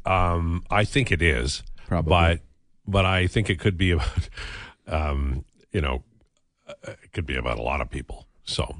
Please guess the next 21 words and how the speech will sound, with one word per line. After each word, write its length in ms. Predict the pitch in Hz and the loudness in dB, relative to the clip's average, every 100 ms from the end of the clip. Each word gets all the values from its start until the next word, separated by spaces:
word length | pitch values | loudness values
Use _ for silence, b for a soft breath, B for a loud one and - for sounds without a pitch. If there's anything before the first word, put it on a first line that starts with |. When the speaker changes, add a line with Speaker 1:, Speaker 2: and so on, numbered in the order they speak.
| - _ - - | -18 _ -14 -8
Speaker 1:
I, 120 | 80 - | -6 -4
I 120 | 92 | 2
know 160 | 104 117 | 4 4
it's 120 | 107 | 2
not 140 | 101 | 0
about 180 | 92 87 | 2 0
James 280 | 80 80 80 | 0 0 0
Taylor, 320 | - 65 60 | -2 -2 -4
but, 240 | - 67 64 - _ _ _ - | -6 -6 -6 -12 _ _ _ -10
um, 420 | 64 60 55 52 - - - - - - - - - - - | -8 -8 -8 -10 -10 -12 -10 -10 -14 -16 -16 -16 -18 -20 -10
Carly 240 | - 139 151 | -2 0 0
Simon, 360 | - 87 58 50 | 0 -2 -2 -4
man. 260 | 58 57 - - - B B B B | -8 -10 -12 -18 -20 B B B B
Okay, 340 | 208 - 208 101 | -2 0 0 2
it's 160 | 104 | 0
time 240 | - 165 190 | 2 2 2
for 140 | 160 - | 0 2
N 140 | 202 | 2
H 240 | 196 170 | 2 4
L 140 | 180 165 | 4 4
rumors. 500 | 139 170 92 - | 2 0 -2 -4